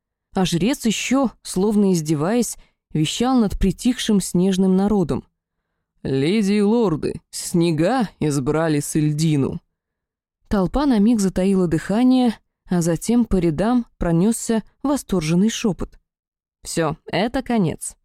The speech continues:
Охард сжал мою ладонь. «Если избрали снега,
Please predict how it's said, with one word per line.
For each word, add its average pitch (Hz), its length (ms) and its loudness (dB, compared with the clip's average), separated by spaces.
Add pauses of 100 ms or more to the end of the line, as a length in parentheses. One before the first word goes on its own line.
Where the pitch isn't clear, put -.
(360)
Охард 185 400 -2
сжал 160 320 0
мою 175 260 2
ладонь. 151 380 -2 (580)
«Если 233 460 0
избрали 214 420 0
снега, 190 920 0